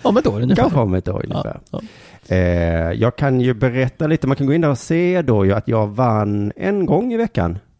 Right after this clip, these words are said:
Speaker 2: Bayern München mot Arsenal då.
Speaker 1: Mm.
Speaker 2: Det var ganska högt odds på den, så jag var, eh, rätt så glad ändå. Och sen förlorade jag på den här P S G Barcelona-matchen, och efteråt, eh, så, alltså, har du tänkt på det här, man bettar att, ah, efteråt verkar allting så självklart?
Speaker 1: Ja, det är grejen, ja.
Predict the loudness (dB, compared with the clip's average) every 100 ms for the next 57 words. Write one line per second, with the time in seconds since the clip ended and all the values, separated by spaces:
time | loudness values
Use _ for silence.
0 | _ -2 0 2 0 0 0 -2 0 -2
1 | -2 -6 -6 -8 _ 4 4 4 0 -2
2 | -2 -2 -2 -8 -10 -16 -12 -8 -6 -6
3 | -6 -8 -10 -10 -8 -6 -6 -8 -4 -6
4 | -4 -6 -10 -14 -20 -6 0 0 2 2
5 | 2 0 0 0 0 0 -4 -2 0 0
6 | 0 0 0 -2 0 -2 -4 -4 0 2
7 | 2 0 -6 -20 _ _ -2 0 0 -2
8 | -4 -6 _ _ -20 -10 -8 -6 -8 -8
9 | -4 -4 -2 -2 0 0 -2 -4 -2 -4
10 | -4 -8 -6 -6 -4 -6 -4 -4 -4 -4
11 | -4 -4 -4 -6 -6 -8 -10 -10 -18 -8
12 | 0 2 4 4 2 -2 -8 -8 -8 -10